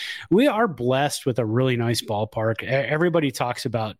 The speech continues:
Dodger Stadium. "Oh, you haven't been to Dodger Stadium." I mean, that's nice, but it's old.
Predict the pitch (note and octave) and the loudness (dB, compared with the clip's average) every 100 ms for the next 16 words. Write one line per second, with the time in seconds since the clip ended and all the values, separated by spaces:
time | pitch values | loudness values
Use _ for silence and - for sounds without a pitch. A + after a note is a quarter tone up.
0 | - - G#2+ A2+ G#2+ - A2 A#2+ A#2+ G2 | -8 -4 -2 -2 -2 -2 -2 -2 0 0
1 | A2 C#3+ A2 A#2+ B2 A2+ C3+ G#2+ A#2+ A#2+ | 0 0 0 -2 -2 -4 -4 -4 -4 -2
2 | G#2+ - A#2+ A#2+ - - - _ _ _ | -4 -2 -2 -2 -6 -20 -20 _ _ _
3 | _ _ - - G#3 A#3 A#3+ - D#3 D#3 | _ _ -14 0 2 2 2 2 2 2
4 | G3 - E3 D#3 A2 A#2+ D#3 F3+ | 0 0 0 2 0 2 2 -2